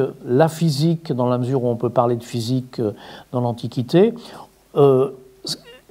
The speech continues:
qui a été rejetée jusqu'à peu près au seizième, dix-septième siècle,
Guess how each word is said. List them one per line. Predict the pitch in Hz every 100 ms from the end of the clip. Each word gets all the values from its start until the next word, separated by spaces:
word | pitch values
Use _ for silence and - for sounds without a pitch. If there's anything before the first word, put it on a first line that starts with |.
| _ -
qui | 190
a |
été | 202 214
rejetée | 160 160 233 180 214 160 185 214 262 339 - _ - - -
jusqu'à | 117 131 214 220 165
peu | 151 143
près | - 165 202 196
au | 147
seizième, | 131 160 135 143 160 180 165
dix-septième | 135 151 147 - 113
siècle, | 107 - 151 190 170 120